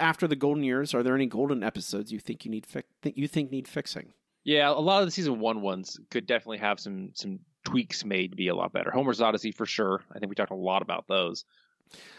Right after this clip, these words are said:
Speaker 1: I would say, ho-, like,
Speaker 2: Oh,
Speaker 1: I, in,
Speaker 2: man.
Speaker 1: like, fixing is, like, I think we all, like, a lot of time I try and make it, we fix it only if it's truly is broken, broken. And, like, most of the Golden
Speaker 2: Yeah.
Speaker 1: Years, even if they have flaws, they're weird in some ways. Um,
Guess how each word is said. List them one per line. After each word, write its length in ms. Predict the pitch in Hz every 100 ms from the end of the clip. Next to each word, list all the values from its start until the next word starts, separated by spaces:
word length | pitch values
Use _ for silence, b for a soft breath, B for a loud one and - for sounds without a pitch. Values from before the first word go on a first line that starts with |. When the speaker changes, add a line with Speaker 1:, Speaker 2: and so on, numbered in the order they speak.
| B
Speaker 1:
I 240 | 123 139 151
would 160 | 143
say, 220 | - 147 131
ho-, 340 | 127 165 -
like, 140 | 147 151
Speaker 2:
Oh, 60 | -
Speaker 1:
I, 60 | 175 160
in, 240 | 170 180
Speaker 2:
man. 180 | 143 139
Speaker 1:
like, 180 | 175 -
fixing 460 | - 240 - 233
is, 140 | 196 156
like, 240 | 147 120 -
I 100 | 135
think 200 | 165 147
we 180 | 135
all, 220 | 107 113 -
like, 260 | 113 107 117
a 60 |
lot 180 | 120 123
of 60 | 113
time 240 | 117 107
I 100 | 107
try 180 | 110 139
and 80 | 113
make 140 | 107 98
it, 180 | 65
we 160 | 104 104
fix 300 | - 120 -
it 120 | 101
only 240 | 107 113 98
if 100 | 95
it's 120 | -
truly 360 | - 98 92
is 80 | 87 - -
broken, 440 | 92 98 - -
broken. 500 | - - 60 87 90 -
And, 160 | 113 127
like, 200 | 123 -
most 220 | 175 180
of 60 | 175
the 60 | 143
Golden 140 | 139
Speaker 2:
Yeah. 40 | 131
Speaker 1:
Years, 140 | 123
even 180 | 165 160
if 120 | 143
they 160 | 135 120
have 180 | 120 -
flaws, 560 | - 110 120 123 123
they're 180 | 98 85 - _ -
weird 440 | 98 117 120 123
in 120 | 127
some 220 | 123 135 131
ways. 540 | 127 131 131 127 - B B B B -
Um, 580 | 104 98 98 90 85